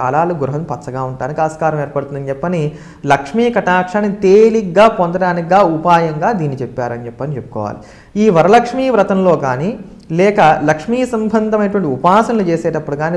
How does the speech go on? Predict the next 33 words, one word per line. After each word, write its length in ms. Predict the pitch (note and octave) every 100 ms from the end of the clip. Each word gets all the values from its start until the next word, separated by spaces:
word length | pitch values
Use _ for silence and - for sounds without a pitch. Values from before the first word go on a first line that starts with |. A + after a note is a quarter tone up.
| D3
వండేటువంటి 560 | D#3 G3 F#3+ F#3+ F#3 E3 F3
పిండి 220 | F3+ G#3
వంటలన్నీ 460 | G3 F#3+ E3+ D#3+ D#3 D3
కూడా 120 | F3+ F3
సాధారణంగా 680 | C#3 D#3+ F#3+ F#3 F3 F3 G#3 G#3
తీపివే 360 | F#3+ G3 F#3 F#3+
ఉంటాయి. 240 | - - - - - - - - D3
నవకాయ 340 | D#3+ F#3+ G#3+ G3+
పిండి 160 | F#3+ F#3
వంటలు 200 | F3+ F3 F3
అంటే 100 | G3 E3+
తొమ్మిది 200 | E3 E3
రకాల 220 | D#3+ D#3+ D3+
స్వీట్లని, 440 | D#3+ E3 E3 D#3 E3+ D3
లేకపోతే 280 | D3 D#3+ C#3
ఒక 140 | D3+ D3+
స్వీట్ 200 | D#3 D#3
అని, 140 | D#3 D3
రెండు 160 | D3 D3+
స్వీట్లని 360 | D3+ C#3+ C#3+ A#2+
చేస్తుంటాయి. 400 | A#2 B2+ A#2 E3
అయితే 120 | A3+ - G#3
తీపి 280 | C4+ D4+ B3+
వంటకాలు 440 | G#3 G3 F#3+ E3 C3+
వండేటప్పుడు 580 | D3 F3+ D#3+ D#3 F3 C#3+ C3+ - - - -
శ్రద్ధగా 560 | C#3 C#3 - E3 G#3+ G#3 C#3+
ఎవరికి 300 | D3 E3 D#3+ D#3
వారు 200 | D#3 D3+ C3
ఇంట్లో 260 | D3 F#3+ F#3+ E3+
చేసుకొనే 440 | D#3 D#3 D#3 F3 A3+
అమ్మవారికి 420 | C#3+ D3 E3 D#3+ D3
సమర్పణ 300 | D3+ D3+ D3 C#3
చేయాలే 320 | C3+ C3+